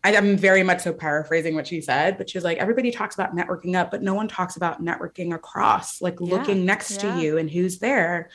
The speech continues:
Speaker 1: because those are the people on the ground working with you. Like, you
Speaker 2: Right.
Speaker 1: can keep looking up all you want, but first of all, they're looking down at you, for
Speaker 2: Yeah.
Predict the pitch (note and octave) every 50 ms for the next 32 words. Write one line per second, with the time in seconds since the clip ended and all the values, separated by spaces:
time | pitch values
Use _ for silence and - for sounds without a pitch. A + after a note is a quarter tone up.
0 | - - - _ - A3+ A3 A#3 A#3 A3 A3 A3 - C4 B3+ D#4+ D#4+ C4+ D#4 D4+
1 | - C#4+ C#4+ C#4 B3 A#3+ A#3 G#3+ G#3+ G#3+ G3+ G3+ - A3+ B3 A#3+ A3 G#3 G3+ F3+
2 | F3+ F#3+ G3 G3 G3 F#3 F3+ F#3 G#3 A3 - - F3 E3 D#3+ D#3+ - D3+ - C4
3 | - C#4+ C4+ - C4 B3 - B3+ A#3+ - A3 G3 F3+ F#3 F#3+ F#3 - F#3 F#3 F#3
4 | F3+ E3+ D#3+ F#3+ G3+ F3+ D#3+ E3 - - - - - - - - - _ - G3+
5 | F#3 - - - - C#4 C4+ B3+ G3 E3+ E3 F3+ A3 B3 A#3+ A#3+ A#3+ A#3+ F#3 F3
6 | D#3 - - D#3+ D3+ C#3+ C#3+ C#3+ - - D#3 C#3 - C#3 C3+ B2 B2+ - - -
7 | - D#3